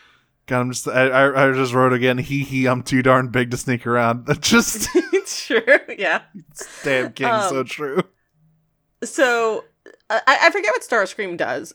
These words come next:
Speaker 2: go, goes off to do, but he goes off
Speaker 1: He
Speaker 2: to
Speaker 1: ju-,
Speaker 2: do
Speaker 1: he just
Speaker 2: something.
Speaker 1: wanders off,
Speaker 2: Just
Speaker 1: and
Speaker 2: off,
Speaker 1: then,
Speaker 2: yeah.
Speaker 1: because the person who finds Skyfire is Thundercracker, who goes, "Now hang on a minute." So
Speaker 2: I'm of, I'm of two minds about this.
Speaker 1: Yes, he's like, "Well, okay, well, if I, if I,"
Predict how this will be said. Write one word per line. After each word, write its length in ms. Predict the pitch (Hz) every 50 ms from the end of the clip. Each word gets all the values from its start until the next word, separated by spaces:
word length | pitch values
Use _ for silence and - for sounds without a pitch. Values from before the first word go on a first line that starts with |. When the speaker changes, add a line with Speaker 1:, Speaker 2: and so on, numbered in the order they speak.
| 220
Speaker 2:
go, 180 | 208 - 220 -
goes 300 | - 190 - 208 175 160
off 160 | 180 147 143 -
to 60 | -
do, 140 | 156 160 143
but 100 | 180 233
he 120 | - 359
goes 180 | 349 381 330 277
off 120 | 277 214
Speaker 1:
He 40 | - 175
Speaker 2:
to 60 | 190
Speaker 1:
ju-, 40 | 202
Speaker 2:
do 60 | 185 185
Speaker 1:
he 60 | -
just 100 | - 285
Speaker 2:
something. 200 | 254 156 135 127
Speaker 1:
wanders 540 | 127 127 135 151 165 165 143 151 143 127 123
off, 380 | 113 107 120 113 98 101 101 98
Speaker 2:
Just 120 | 101 113
Speaker 1:
and 80 | 147 -
Speaker 2:
off, 80 | -
Speaker 1:
then, 200 | 143 151 147 143
Speaker 2:
yeah. 180 | - 120 - 170
Speaker 1:
because 180 | 175 175 -
the 80 | - 147
person 280 | - 175 180 175 - 147
who 60 | 143
finds 480 | 135 - - 143 151 165 170 160 143 -
Skyfire 600 | - 139 131 127 117 - 127 120 117 110 113 110
is 180 | 107 104 95 -
Thundercracker, 600 | - 151 190 220 175 - 135 123 120 120 127 127
who 100 | 131 131
goes, 380 | 123 123 120 120 117 113 104 113 - _ _ - - - _ _ _ _ _ _ _ _ -
"Now 260 | 110 110 110 110 107
hang 260 | 110 117 117 113 113
on 180 | 110 107 104 98
a 60 | 95
minute." 400 | 92 92 92 90 87 90 92 101 _ _ _ _ _ - _ _ _ _ _
So 680 | - - - - - 131 127 123 120 117 113 113 110 107
Speaker 2:
I'm 140 | 277 311
of, 140 | 339 339 294 - - -
I'm 160 | - 277 294 311
of 120 | 330 -
two 220 | - - 440 403
minds 320 | 392 359 285 254 208 214 175
about 320 | 185 - 160 147 - 180
this. 220 | - 151 - - 131
Speaker 1:
Yes, 280 | 123 110 110 117 -
he's 160 | - 131 117
like, 140 | 117 123 113
"Well, 140 | 113 117 110
okay, 180 | 107 - 107 90
well, 160 | 90 95 104
if 100 | 110 -
I, 40 | 147
if 220 | 135 131 123 -
I," 160 | 139 160 202